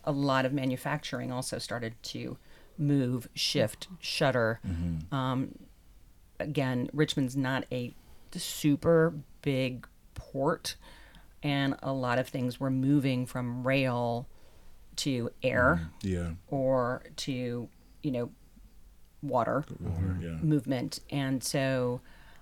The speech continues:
Speaker 1: um, you know, I think, and as, as Anne was noting, without a, without a significant kind of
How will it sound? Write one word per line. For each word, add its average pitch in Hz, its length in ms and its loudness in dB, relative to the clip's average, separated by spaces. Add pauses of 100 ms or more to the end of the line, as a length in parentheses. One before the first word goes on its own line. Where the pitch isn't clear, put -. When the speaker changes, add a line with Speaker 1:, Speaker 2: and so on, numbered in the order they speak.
(180)
Speaker 1:
um, 135 600 0 (460)
you 160 60 2
know, 135 80 4
I 135 80 4
think, 139 320 0
and 139 240 0
as, 123 340 -6
as 120 200 -4
Anne 175 180 2
was 135 140 2
noting, 127 500 0 (340)
without 139 380 2
a, 127 200 2 (120)
without 143 240 2
a 127 100 2
significant 131 680 -2
kind 139 120 -4
of 110 80 -10